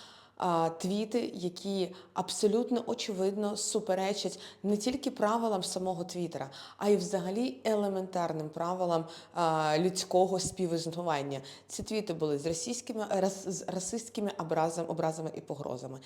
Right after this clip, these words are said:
з нацистськими ме-, мемами, нацистською свастикою, а, з прославлянням нацистської Німеччини. Вони були спрямовані на переслідування Л Г Б Т та трансгендерів. І, звичайно ж,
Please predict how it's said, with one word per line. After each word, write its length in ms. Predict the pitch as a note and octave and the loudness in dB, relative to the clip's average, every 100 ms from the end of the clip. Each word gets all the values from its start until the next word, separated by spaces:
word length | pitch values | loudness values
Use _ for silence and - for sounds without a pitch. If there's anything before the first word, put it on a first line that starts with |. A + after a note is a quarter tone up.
| - - | -18 -14
з 100 | E3 | -4
нацистськими 680 | F3 F3+ F3+ A#3 - G#3+ G3+ | 0 0 0 -2 -2 -4 0
ме-, 260 | F#3 C#3+ C#3 | 0 0 -2
мемами, 440 | E3+ D3+ C3+ C3 C#3 - - | -2 -2 -4 -8 -10 -14 -6
нацистською 580 | E3 E3 G#3+ G#3 - A3 | -6 -2 -2 -2 0 2
свастикою, 800 | G#3+ G3 D#3+ C#3+ - D3+ C#3+ B2+ - - - | 2 6 6 6 0 -4 -2 -2 -6 -16 -10
а, 760 | - F3+ E3 E3 D#3+ D#3+ D#3+ D#3 D#3 | 0 2 4 6 4 4 4 4 0
з 60 | E3+ | -6
прославлянням 760 | - F#3 - G3 G3+ A3 A#3 | -4 -4 0 2 4 2 2
нацистської 580 | A3 G#3+ A3+ - - G#3+ | -2 -2 -4 -4 -2 0
Німеччини. 640 | G#3+ G3+ D#3 D3+ - D3 C#3+ - - - | 2 0 0 -2 -4 -6 -8 -12 -14 -2
Вони 160 | F#3 | 0
були 180 | G#3 G#3 | 2 2
спрямовані 580 | G#3 G3+ G3 F#3+ F3+ E3+ | 0 -2 0 2 2 2
на 240 | E3+ F#3 | 0 -2
переслідування 720 | G3+ G#3+ G#3 G3+ F#3+ F3+ E3 D#3+ - | -2 -2 -2 0 0 4 4 2 2
Л 120 | E3 | 0
Г 140 | D#3 | 2
Б 120 | D#3 | 0
Т 260 | D#3+ G3 G#3 - - | 2 4 4 0 -6
та 160 | - E3+ | 2 2
трансгендерів. 920 | - F3 E3 - D#3+ E3+ D3 B2+ - - - - | 2 -4 -4 -2 -2 0 -2 -4 -6 -16 -20 -4
І, 100 | C4+ | -2
звичайно 720 | - E3+ E3 - D3 D#3 E3 | -2 -6 -6 -2 0 0 -2
ж, 140 | E3 | -6